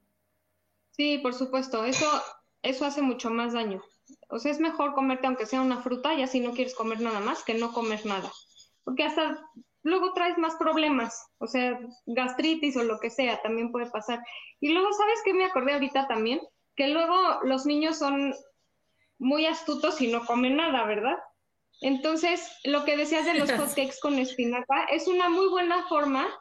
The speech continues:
Speaker 1: de darles verdura. Yo la verdad es que también hago mucha trampa. Por ejemplo, mis hijos no comen champiñón ni por error, o según ellos, porque en realidad sí se lo comen y ni cuenta se dan, porque
Speaker 2: Ven
Speaker 1: lo
Speaker 2: que
Speaker 1: que
Speaker 2: no
Speaker 1: hago es
Speaker 2: comen.
Speaker 1: ponerlo, <laughs> sí,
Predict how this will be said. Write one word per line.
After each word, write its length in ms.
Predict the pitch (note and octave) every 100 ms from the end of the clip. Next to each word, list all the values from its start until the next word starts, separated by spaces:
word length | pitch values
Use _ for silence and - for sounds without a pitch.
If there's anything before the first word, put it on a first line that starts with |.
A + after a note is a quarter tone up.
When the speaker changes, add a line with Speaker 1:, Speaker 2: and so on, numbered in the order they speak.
| _ -
Speaker 1:
de 200 | B3+ B3+
darles 400 | C4+ C#4 D#4+ D4
verdura. 420 | B3 A#3+ D4+ B3+
Yo 140 | B3
la 100 | D#4+
verdad 120 | F4+ E4
es 80 |
que 100 | E4+
también 340 | F4+ C4+ C#4+ D#4+
hago 160 | E4
mucha 340 | D4 D4+ D4+ C#4+
trampa. 420 | C4 D4 C#4+ A#3
Por 80 | A#3
ejemplo, 420 | C4 C4+ C#4+ C#4 C#4+ - _ _ _ -
mis 200 | C4+ C#4+
hijos 180 | F4 A4+ A4
no 120 | G4
comen 300 | E4 D#4+ D4+
champiñón 540 | D4 A#3 A#3 A#3 B3 D#4+
ni 160 | A#3+ A#3+
por 160 | A#3+ A3
error, 320 | G#3+ A#3 D#4 D#4 - - _ _ _ _
o 100 | A#3+
según 360 | - A3+ A#3+ C4+
ellos, 340 | F#4+ E4+ C4 - - _
porque 240 | B3+ B3+ B3+
en 100 | B3
realidad 400 | B3+ B3 C4+ D4
sí 120 | D#4
se 120 | E4+
lo 160 | F4 C4
comen 300 | B3+ C4+ D4+
y 80 | B3+
ni 180 | A#3
cuenta 280 | A#3+ A3+ A#3+
se 140 | A#3+ C4
dan, 220 | D4 -
porque 220 | A#3 B3
Speaker 2:
Ven 80 | A#3+
Speaker 1:
lo 80 | B3
Speaker 2:
que 120 | D#4
Speaker 1:
que 60 | B3
Speaker 2:
no 80 |
Speaker 1:
hago 200 | C4 C#4
es 160 | E4+ D4+
Speaker 2:
comen. 20 | C4+
Speaker 1:
ponerlo, 440 | B3+ C4 C#4+ D4+ F4 G4+ - _
<laughs> 300 | _ _ -
sí, 240 | G#4 G4+